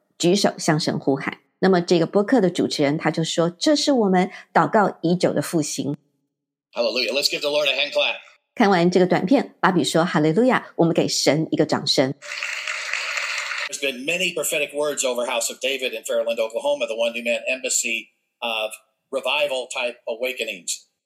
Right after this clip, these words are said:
Speaker 2: And it started at this Purim, and you will see that revival if we can, if we can just press into the Lord, which we're gonna start tonight.
Speaker 1: 有许多像这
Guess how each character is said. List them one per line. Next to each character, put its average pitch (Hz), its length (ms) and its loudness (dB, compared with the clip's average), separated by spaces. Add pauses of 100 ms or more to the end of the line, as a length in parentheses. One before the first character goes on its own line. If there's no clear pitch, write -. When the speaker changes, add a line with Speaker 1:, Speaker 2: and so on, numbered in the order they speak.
(140)
Speaker 2:
And 117 360 -4 (140)
it 123 140 -4
started 120 760 -4 (360)
at 117 220 -4
this 113 180 -4
Purim, 110 440 -4 (360)
and 113 200 -4
you 143 140 -6
will 143 140 -4
see 120 560 -6 (300)
that 117 200 -2
revival 123 460 -2
if 104 140 -8
we 135 180 -6
can, 117 280 -4 (380)
if 117 140 -8
we 139 80 -4
can 127 200 -8
just 123 280 -6
press 147 320 -2
into 143 300 -8
the 151 80 -8
Lord, 120 320 -4
which 110 160 -10
we're 123 80 -6
gonna 120 180 -4
start 117 260 -2
tonight. 117 360 -4 (460)
Speaker 1:
有 233 120 6
许 269 160 0
多 214 200 4
像 214 360 2
这 180 380 2